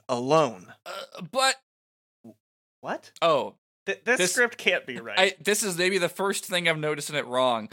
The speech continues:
Speaker 2: uh, but I'm assuming this is Wakka's line, but it's attributed to Kamari.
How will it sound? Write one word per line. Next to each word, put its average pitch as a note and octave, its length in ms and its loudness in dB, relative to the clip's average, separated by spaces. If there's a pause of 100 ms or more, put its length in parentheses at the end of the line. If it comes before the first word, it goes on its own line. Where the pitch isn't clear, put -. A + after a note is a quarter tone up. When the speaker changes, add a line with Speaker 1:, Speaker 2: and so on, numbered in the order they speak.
(320)
Speaker 2:
uh, C3 260 4
but D3 180 -2
I'm D3 120 0
assuming G#3 580 0
this C3+ 180 -4
is A2+ 180 -10 (840)
Wakka's G3+ 460 2
line, E4 520 2 (120)
but D#3+ 140 0
it's D3+ 180 -2 (140)
attributed D#3+ 480 -4
to A#2+ 60 -2
Kamari. A2+ 600 -4